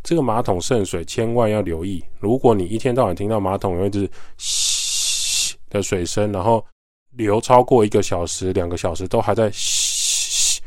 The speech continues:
就表示说你的马桶有在渗水，那你这个时候你就要注意，你一整个月的水费可能就会超高。如果你每个月的水费控制在六百到，呃，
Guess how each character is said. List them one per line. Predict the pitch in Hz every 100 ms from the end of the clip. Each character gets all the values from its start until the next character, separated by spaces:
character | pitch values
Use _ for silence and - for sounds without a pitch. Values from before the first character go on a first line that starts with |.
| - -
就 | - 143
表 | 95
示 | 104
说 | 117 117
你 | 101
的 | 90
马 | 90 113
桶 | 110
有 | 90
在 | 92 95
渗 | 90 - 98
水， | 87 - - - - -
那 | 135 127
你 | 104
这 | 98
个 |
时 | 101 104
候 | 101
你 | 92
就 |
要 | 101
注 | 101 110 107
意， | 101
你 | 90
一 | 90
整 | 110 90
个 | 80
月 | 95 101
的 |
水 | 87 - 85
费 | - 101
可 | 90
能 | 80
就 | 80 90
会 | 87
超 | - 87
高。 | 85 85 80 - - - -
如 | 139
果 |
你 | 165
每 | 156 98
个 | 98
月 | 139
的 | 110
水 | - 87
费 | 123
控 | 110 117 107
制 | 117
在 | 120 107 104
六 | 139 104
百 | - 85
到， | 98 107 98 90 - - - - - -
呃， | 92 87 85 85